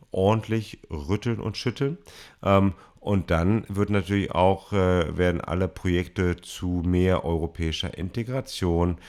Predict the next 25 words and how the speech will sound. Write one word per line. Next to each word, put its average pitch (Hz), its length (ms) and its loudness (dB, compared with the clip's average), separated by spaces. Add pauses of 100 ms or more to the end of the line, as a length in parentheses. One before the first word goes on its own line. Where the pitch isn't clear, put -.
(260)
ähm, 90 320 2 (1080)
einfach 78 200 -8
auf 71 160 -10
Eis 87 200 -6
gelegt 78 360 -4
werden. 69 280 -6
Also 73 120 -6
ich 71 60 -6
denke 76 260 -4
nicht, 82 200 -4
dass 87 140 -6
wir 82 80 -2
dann 80 280 -2
da 80 320 0
viel, 80 580 -2
viel 82 300 -4
Neuerung 85 600 2
be-, 78 200 -2
bekämen. 95 680 0 (380)
Ähm, 90 320 2
das 82 200 -2
wäre 82 160 2
also 82 160 0
für - 280 -4
Europa 104 720 0